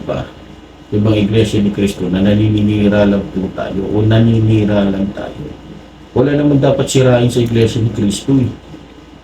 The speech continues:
Diba? Kasi, ang totoong Iglesia ni Cristo, matino. Pero Iglesia ni Manalo, hindi.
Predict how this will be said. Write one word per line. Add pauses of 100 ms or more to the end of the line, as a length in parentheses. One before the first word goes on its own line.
(160)
Diba? (1400)
Kasi, (1000)
ang
totoong
Iglesia
ni
Cristo,
matino. (600)
Pero
Iglesia
ni
Manalo, (160)
hindi.